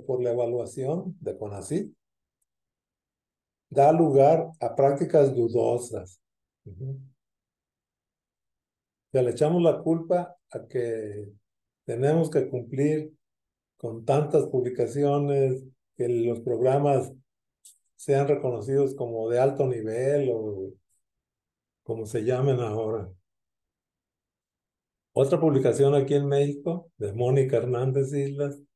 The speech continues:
es los resultados de una encuesta que ella aplicó, de, de entrevistas, perdón, aplicó a cincuenta y uno investigadores del sni en cuanto al plagio.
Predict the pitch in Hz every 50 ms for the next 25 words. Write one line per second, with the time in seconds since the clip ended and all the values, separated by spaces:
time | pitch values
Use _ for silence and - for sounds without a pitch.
0 | _ _ _ _ _ _ _ _ _ _ _ _ _ - 127 123 131 135 135 131
1 | 135 - - - _ _ _ _ _ _ _ _ - 131 131 131 123 123 135 131
2 | 131 - 139 139 151 143 143 147 147 151 147 143 - - 143 139 139 139 - 147
3 | 135 - - 127 127 131 139 135 135 127 127 - - _ _ _ _ _ _ _
4 | _ _ _ _ _ _ _ _ _ _ _ _ _ - 127 120 - - 127 127
5 | - - 139 151 - - 131 131 131 131 - 127 135 127 - 139 135 131 151 170
6 | 165 - - 147 127 - - 123 110 - 131 131 139 156 - 113 107 107 - 123
7 | 117 110 110 117 127 135 139 139 135 131 127 117 107 101 123 123 113 113 110 113
8 | 110 127 147 151 151 143 131 131 - 123 110 110 110 110 113 123 131 123 120 117
9 | 117 107 104 104 95 92 - - 87 95 104 101 - _ _ _ _ _ _ _
10 | _ _ _ _ _ _ _ _ _ _ _ - 107 113 120 - 135 135 143 143
11 | 147 131 127 131 120 110 107 110 110 - - _